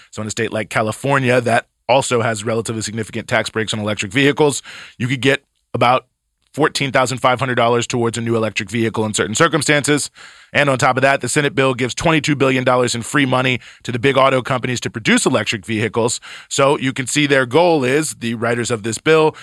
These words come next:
that they can hope to juice the electrical vehicle industry and drive deeper emissions in larger, more populated swaths of the country, and hope that pushes things further than where this bill might suggest on its face.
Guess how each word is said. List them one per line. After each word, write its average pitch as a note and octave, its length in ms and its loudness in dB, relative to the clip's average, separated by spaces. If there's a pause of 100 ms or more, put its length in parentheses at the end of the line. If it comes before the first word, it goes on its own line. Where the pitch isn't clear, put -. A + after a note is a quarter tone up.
(180)
that C3+ 240 0
they B2+ 120 -2
can C3 120 -6
hope D3 260 -2
to C3 160 -4
juice C3 400 0
the C#3+ 120 0
electrical C3+ 500 0
vehicle B2+ 380 0
industry B2 580 0
and A#2 100 -2
drive A#2+ 320 2
deeper C3 340 0
emissions B2 540 -2
in A#2+ 140 -2
larger, A2+ 360 0
more A2+ 220 -2
populated A2 600 -2
swaths G#2 260 0
of G2+ 60 -8
the G#2 60 -8
country, D3+ 440 0 (300)
and A#2 100 -4
hope B2 220 -2
that A#2 300 0
pushes A#2+ 280 -2
things A2 320 0
further G#2+ 380 -2
than G#2 340 -6
where G2 180 -4
this G2+ 200 -4
bill G2 240 -6
might F#2+ 320 -4
suggest F2 560 -4
on F2 100 -6
its F#2+ 140 -4
face. B2 400 0